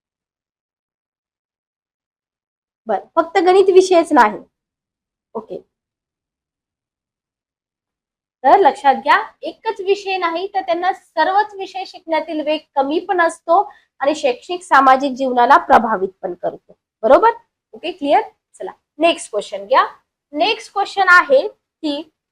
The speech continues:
बालकांमधील वाईट सवयींना खालीलपैकी कोणत्या मार्गे सुधारले जाऊ शकते?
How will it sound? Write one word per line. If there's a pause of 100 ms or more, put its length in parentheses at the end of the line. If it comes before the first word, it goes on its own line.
(140)
बालकांमधील
वाईट
सवयींना
खालीलपैकी
कोणत्या
मार्गे
सुधारले
जाऊ
शकते?